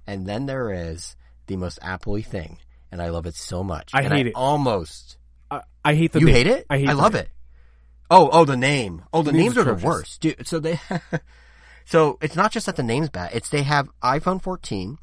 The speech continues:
Speaker 1: and an iPhone fourteen Plus, right? Or you can get the iPhone fourteen Pro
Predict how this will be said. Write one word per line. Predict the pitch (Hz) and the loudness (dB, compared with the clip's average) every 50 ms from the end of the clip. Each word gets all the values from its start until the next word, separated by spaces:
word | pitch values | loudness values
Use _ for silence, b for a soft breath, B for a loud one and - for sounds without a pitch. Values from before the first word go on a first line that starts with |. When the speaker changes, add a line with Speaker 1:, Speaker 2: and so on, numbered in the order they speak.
| - - | -14 -8
Speaker 1:
and | - 123 | -6 -4
an | 123 123 | -4 -2
iPhone | 117 123 127 - 147 139 127 - | -4 -4 -4 -4 -4 -6 -6 -6
fourteen | - 123 - - - 120 110 101 | -6 -8 -8 -8 -8 -8 -8 -8
Plus, | - - - 117 - - - - - - - - - - | -10 -8 -8 -8 -8 -8 -12 -16 -20 -20 -20 -20 -14 -10
right? | 90 92 98 - - - - - _ b b b b b b b b b b b b b b b b - - - | -8 -8 -8 -8 -12 -18 -20 -20 _ b b b b b b b b b b b b b b b b -18 -8 -2
Or | 143 196 226 175 107 87 80 107 113 | 2 4 4 4 4 2 -2 -8 -10
you | 107 | -6
can | 110 135 | -4 -2
get | 143 - | -2 -2
the | - 143 | -4 0
iPhone | - 120 131 135 - 139 131 123 | 2 2 2 2 0 -2 -4 0
fourteen | - - 120 - - - 98 | 0 0 0 0 -2 -4 0
Pro | - - - 226 240 170 131 127 143 | 4 6 6 6 6 4 2 0 -2